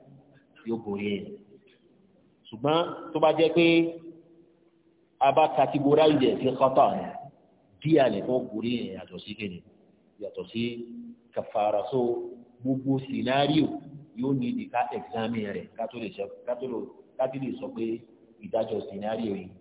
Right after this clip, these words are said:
ìdájọ́ rẹ̀ ṣé díà nìkan ni, àbí kàfàrà nìkan ni, àbí díà àti kàfàrà ni yóò ṣe kíni, ni yóò ṣẹlẹ̀. Àmọ́ ẹni tá à ń tọ́jú rẹ̀,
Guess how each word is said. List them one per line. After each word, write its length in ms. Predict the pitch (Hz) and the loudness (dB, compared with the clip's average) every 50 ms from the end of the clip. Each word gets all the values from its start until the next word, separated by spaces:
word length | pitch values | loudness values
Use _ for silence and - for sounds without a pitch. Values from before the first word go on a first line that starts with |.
| _ _ _ _ _ _ _ _ _ _ _ _ _ _ | _ _ _ _ _ _ _ _ _ _ _ _ _ _
ìdájọ́ 440 | 101 92 110 101 101 - 107 95 92 | -12 -6 -4 -4 -2 -2 -2 -2 -2
rẹ̀ 140 | 87 85 82 90 - | -4 -6 -8 -10 -10
ṣé 160 | - - 120 | -8 -8 -8
díà 280 | 123 131 139 127 120 | -4 0 2 2 2
nìkan 320 | 107 98 92 - - 95 98 | 2 0 -4 -6 -8 -10 -12
ni, 100 | 95 - - _ _ _ _ _ _ _ _ _ _ - | -12 -14 -16 _ _ _ _ _ _ _ _ _ _ -20
àbí 420 | 87 87 104 113 117 117 117 117 | -18 -12 -10 -6 -4 -4 -4 -4
kàfàrà 500 | 117 120 104 - - 107 113 117 117 107 | -4 -6 -6 -4 -2 0 2 4 4 2
nìkan 320 | 98 95 - - 101 101 98 | 2 0 -4 -8 -8 -8 -8
ni, 80 | 92 - - - _ _ _ _ _ _ | -10 -10 -14 -20 _ _ _ _ _ _
àbí 180 | - 90 113 107 | -16 -14 -14 -10
díà 300 | 101 123 135 127 120 107 | -4 0 2 2 2 2
àti 260 | 92 90 90 104 101 | 0 -2 -6 -8 -8
kàfàrà 460 | 95 - - - 113 117 117 113 101 | -8 -8 -8 -6 -4 -2 -2 0 -2
ni 120 | 92 95 98 | -2 -2 -4
yóò 140 | 101 107 101 | -4 -4 -4
ṣe 120 | - 95 | -6 -8
kíni, 240 | 87 98 92 85 82 - _ _ _ _ _ _ _ _ _ _ - | -8 -8 -10 -10 -12 -16 _ _ _ _ _ _ _ _ _ _ -8
ni 60 | - | -6
yóò 120 | 104 104 | -6 -6
ṣẹlẹ̀. 260 | 104 104 104 98 95 104 | -4 -4 -6 -6 -6 -4
Àmọ́ 260 | 123 147 170 175 139 | -4 -4 -4 -4 -4
ẹni 180 | 139 147 143 | -4 -4 -2
tá 100 | 147 165 | -2 -2
à 80 | 156 143 | -2 -2
ń 80 | 131 123 | -4 -2
tọ́jú 380 | - 135 131 131 127 127 120 | -2 -2 -4 -4 -4 -4 -2
rẹ̀, 140 | 110 95 | -2 -2